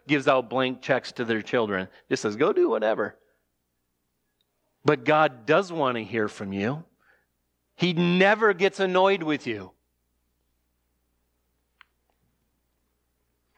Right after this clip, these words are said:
And the first good reason to do it is because Jesus just simply tells us to.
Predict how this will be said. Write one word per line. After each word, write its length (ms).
And 140
the 100
first 360
good 160
reason 320
to 80
do 220
it 100
is 140
because 340
Jesus 440
just 200
simply 360
tells 320
us 180
to. 200